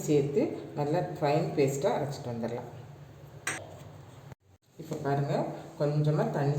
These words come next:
சேர்த்து ரொம்ப நைஸா அரைச்சிட்டு வந்தாச்சு. இது இப்படியே இருக்கட்டும் ஓரமா. இப்போ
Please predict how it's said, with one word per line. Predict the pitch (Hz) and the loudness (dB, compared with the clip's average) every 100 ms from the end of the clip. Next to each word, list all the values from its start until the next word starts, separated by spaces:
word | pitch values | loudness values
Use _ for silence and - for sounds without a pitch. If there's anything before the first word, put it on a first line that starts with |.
| 151 | 2
சேர்த்து | 151 - 214 330 - - | 0 2 2 2 0 -6
ரொம்ப | 165 160 165 | -4 -2 0
நைஸா | 147 143 - 240 | 2 2 2 2
அரைச்சிட்டு | 156 - 151 139 | 2 0 -2 0
வந்தாச்சு. | 135 131 - 185 - - - | 0 0 -2 -2 -2 -4 -6
இது | 170 160 | -2 0
இப்படியே | 151 170 185 | 2 4 4
இருக்கட்டும் | 151 - - 131 139 | 4 2 4 6 6
ஓரமா. | - - - - - - | 6 4 2 -2 -8 -4
இப்போ | - | 0